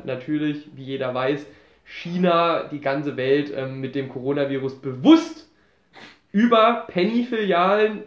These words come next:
im Fertigessen, ähm, verseucht hat. Und ich war ganz fassungslos und bin ganz schnell weitergelaufen. Ich, ja, und dann hab ich mir irgendwie so gedacht, eigentlich wär's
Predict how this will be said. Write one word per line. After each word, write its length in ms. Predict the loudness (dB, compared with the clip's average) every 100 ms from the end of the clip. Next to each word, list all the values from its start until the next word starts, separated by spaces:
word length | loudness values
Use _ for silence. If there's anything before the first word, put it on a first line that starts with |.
| -2
im 220 | 0 0
Fertigessen, 920 | 0 0 0 -4 -2 -2 -2 -2 -2
ähm, 500 | -2 -2 -4 -6 -10
verseucht 640 | -6 -6 -4 -4 -4 -6 -6
hat. 240 | -8 -10 -20 _ _ _ _ _ _ _ _ _
Und 340 | -2 0 -2 -6
ich 140 | -10
war 120 | -6
ganz 180 | -4 -4
fassungslos 520 | -2 0 0 0 0
und 100 | 0
bin 80 | -2
ganz 160 | -2 -4
schnell 180 | -4 0
weitergelaufen. 680 | 0 0 -2 -4 -4 -8 -14 -20 _ _ _ _ _ _ -20 _
Ich, 180 | -20 -20 _ _ -20 -16
ja, 100 | -8
und 60 | -4
dann 120 | -4
hab 100 | -6
ich 80 | -8
mir 80 | -6
irgendwie 200 | -4 -4
so 80 | -6
gedacht, 320 | -6 -6 -6
eigentlich 320 | -6 -6 -6
wär's 200 | -6 -6